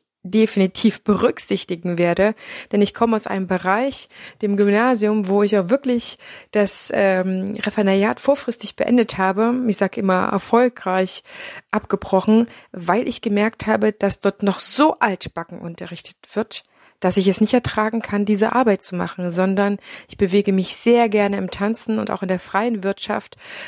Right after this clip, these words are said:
wo das, was funktioniert, Erfolg hat und auch Erfolg haben darf.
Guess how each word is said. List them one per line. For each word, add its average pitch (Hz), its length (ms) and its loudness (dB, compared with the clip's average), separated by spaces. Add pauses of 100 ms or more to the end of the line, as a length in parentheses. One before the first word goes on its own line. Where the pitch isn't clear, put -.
(120)
wo 208 480 4
das, 202 420 -2
was 208 200 -2
funktioniert, 208 880 2
Erfolg 190 600 -2
hat 220 300 -4
und 196 220 -4
auch 185 180 -2
Erfolg 196 460 0
haben 185 320 -4
darf. 170 480 -2